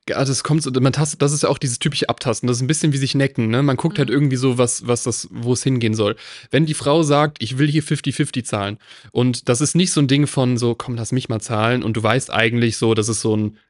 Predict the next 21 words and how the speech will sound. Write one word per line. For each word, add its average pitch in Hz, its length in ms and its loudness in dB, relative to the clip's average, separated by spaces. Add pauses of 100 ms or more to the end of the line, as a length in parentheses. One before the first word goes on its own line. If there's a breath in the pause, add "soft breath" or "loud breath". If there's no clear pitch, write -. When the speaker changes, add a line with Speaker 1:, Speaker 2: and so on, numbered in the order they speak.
Speaker 1:
Necken 151 520 0
irgendwie, 170 460 2 (240 loud breath)
sondern 123 260 2
so 120 100 0
ein 113 180 0
wirkliches 202 420 0
Ding 156 160 2
von, 151 140 0
„Nein, 131 120 0
ich - 140 -6
möchte 160 320 2
hier 147 140 4
mein 127 200 -2
eigenes, 127 480 0
ich - 120 -8
möchte 143 240 0
mein 127 120 0
Essen - 260 -2
jetzt 123 160 -2
hier 123 180 -4
bezahlen“, 110 500 -2